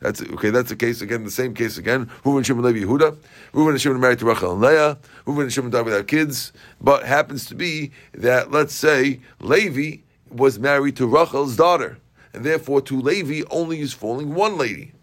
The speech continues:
Shimon, sorry, Yehuda is getting two ladies fall in front of him.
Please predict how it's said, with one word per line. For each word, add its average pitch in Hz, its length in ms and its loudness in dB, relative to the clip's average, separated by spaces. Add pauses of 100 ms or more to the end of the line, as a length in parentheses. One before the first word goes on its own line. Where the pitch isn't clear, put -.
(300)
Shimon, 156 600 0 (160)
sorry, 98 260 -2
Yehuda 139 300 -2
is 147 140 0
getting 123 260 -2
two 139 180 -6
ladies 110 280 -2
fall 90 240 -4
in 85 60 -8
front 80 200 -8
of 85 60 -4
him. - 220 -8